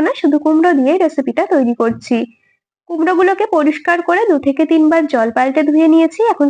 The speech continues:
সাইডে সরিয়ে রাখলাম। এদিকে ওভেনে একটা কড়াই বসিয়ে দিয়েছি, কড়াইটা ভালো করে একটু গরম করে নিয়েছি।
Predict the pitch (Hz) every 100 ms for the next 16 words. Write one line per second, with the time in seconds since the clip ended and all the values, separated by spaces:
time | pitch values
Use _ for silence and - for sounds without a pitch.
0 | 277 254 240 262 302 294 311 311 311 320
1 | 427 - - _ 302 320 415 392 539 294
2 | 254 302 302 349 523 - 262 262 254 262
3 | 277 294 - 320 302 320 311 415 294 247
4 | 247 262 254 269 277 294 302 302 311 262
5 | 226 240 294 302 320 330 330 320 311